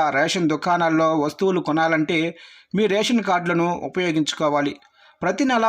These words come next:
వస్తువులు కొనకపోతే ప్రభుత్వం కార్డులను రద్దు చేసే అవకాశమైతే ఉంది. రేషన్ కార్డులను ఆధార్ కార్డులతో అనుసంధానించాలని ప్రభుత్వం ఇప్పటికే ప్రకటించింది. ఈ ప్రక్రియను పూర్తి చేయని వారి రేషన్ కార్డులు కూడా రద్దు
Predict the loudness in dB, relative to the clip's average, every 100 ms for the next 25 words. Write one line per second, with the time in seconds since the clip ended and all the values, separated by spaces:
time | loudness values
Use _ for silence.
0 | 2 0 0 2 2 0 -2 -2 -2 -2
1 | 0 -2 -2 -4 -4 -4 -4 -4 -2 0
2 | 0 2 2 2 0 -2 -2 -2 0 -2
3 | -2 -8 -20 -8 -2 0 0 0 0 0
4 | 0 0 0 -2 -8 _ _ _ -8 -2
5 | -2 -2 0 0 0 0 0 2 0 2
6 | 0 0 -2 -2 -2 0 -2 -6 -12 -6
7 | -2 0 0 0 0 0 0 2 0 -2
8 | -4 -4 -2 -2 0 -2 -2 -6 -4 -4
9 | -4 -2 -2 -2 -2 -2 0 0 -2 -6
10 | _ -20 -10 -4 -2 0 0 0 0 0
11 | -2 -2 -2 -2 -2 -2 0 2 2 0
12 | 0 0 0 -2 0 0 0 -2 0 2
13 | 0 -2 -8 -20 -6 -2 -2